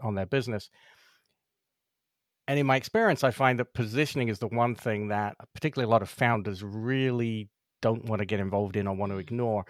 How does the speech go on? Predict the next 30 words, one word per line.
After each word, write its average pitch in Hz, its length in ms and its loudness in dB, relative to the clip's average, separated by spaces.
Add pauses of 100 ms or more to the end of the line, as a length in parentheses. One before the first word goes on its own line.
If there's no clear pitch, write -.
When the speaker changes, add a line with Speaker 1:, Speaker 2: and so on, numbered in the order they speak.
(300)
Speaker 1:
'cause 135 140 -2
they, 127 140 0 (240)
they 120 140 -2 (100)
don't 139 220 2
want 131 140 -2
to 117 40 0
narrow 110 320 2
down 104 240 -4
their 98 120 -4
focus. - 360 4
They 120 100 0
want 117 120 4
to 107 60 0
be 117 100 4
all 113 100 0
things 107 220 -4
to - 100 -8
all 92 100 -6
people. 98 380 -8 (220)
Speaker 2:
Yeah. 135 160 -16 (240)
Speaker 1:
As 123 160 2
marketers, 120 800 6 (100)
you 123 220 0
and 113 80 0
I 113 180 4
know 107 300 4
that's 107 340 0 (200)
probably 107 300 2
a 104 40 2
recipe 101 720 -4